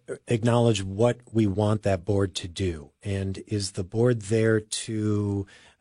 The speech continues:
f-, make findings of facts, or is the board there to supervise and discipline? And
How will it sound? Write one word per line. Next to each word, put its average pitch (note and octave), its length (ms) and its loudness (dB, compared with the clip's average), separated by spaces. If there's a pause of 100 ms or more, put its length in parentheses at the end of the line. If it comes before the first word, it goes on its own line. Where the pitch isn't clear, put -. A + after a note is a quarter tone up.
(120)
f-, - 180 -18
make G#2 300 -2
findings A2+ 480 2
of G2 100 -10
facts, F#3 680 0
or A#2 240 2
is A2 220 0
the A#2 120 -6
board A2+ 400 0 (120)
there A2 340 2
to G#2 640 -6 (320)
supervise A#2 920 -2
and F#2 320 -12
discipline? - 640 -4 (640)
And G#2 440 0